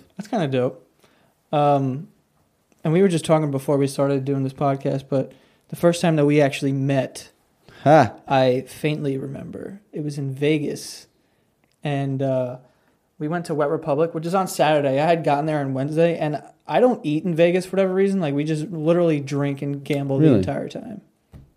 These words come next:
Speaker 1: Don't eat. I try to, but my friends were like, "We're going here, we're going there." And it's just like, it's like a bro
Speaker 2: That's a
Speaker 1: trip,
Speaker 2: big
Speaker 1: you know
Speaker 2: mis-,
Speaker 1: what I
Speaker 2: that's a
Speaker 1: mean?
Speaker 2: big mistake to not eat in Vegas.
Speaker 1: I know, and, like, this year I'm trying to be, like, very conscious of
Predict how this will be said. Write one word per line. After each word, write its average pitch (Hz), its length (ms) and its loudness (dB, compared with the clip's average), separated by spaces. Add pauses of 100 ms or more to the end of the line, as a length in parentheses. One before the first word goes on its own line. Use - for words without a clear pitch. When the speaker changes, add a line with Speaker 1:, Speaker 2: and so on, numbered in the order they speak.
(160)
Speaker 1:
Don't 139 220 -4
eat. 139 160 -6 (1000)
I 180 100 4
try 202 480 2
to, 139 380 -4
but 151 140 -4
my 170 100 4
friends 196 180 -4
were 185 80 -4
like, 160 160 -8
"We're 262 120 -8
going 277 180 0
here, 247 160 4
we're 226 60 0
going 247 160 0
there." 202 500 -8 (680)
And 156 80 -8
it's 147 100 -8
just - 140 -12
like, 135 320 -6
it's 151 120 -14
like 160 140 0
a 151 60 -2
bro 151 300 0
Speaker 2:
That's - 160 2
a - 20 10
Speaker 1:
trip, 135 80 4
Speaker 2:
big 139 140 10
Speaker 1:
you 113 60 4
know - 20 4
Speaker 2:
mis-, 120 100 4
Speaker 1:
what - 60 0
I 156 40 0
Speaker 2:
that's 127 200 8
a - 20 4
Speaker 1:
mean? 107 60 4
Speaker 2:
big 110 140 6
mistake 98 320 2
to 95 80 -4
not 90 180 0
eat 80 140 0
in 78 100 -6
Vegas. 78 120 0
Speaker 1:
I 165 120 6
know, 185 280 6
and, 160 180 2
like, 165 180 4
this 180 220 0
year 175 100 2
I'm 147 160 0
trying 160 200 -2
to 156 60 -6
be, 147 120 -2
like, 139 300 -4 (640)
very 160 220 0
conscious 151 600 -12
of - 220 -18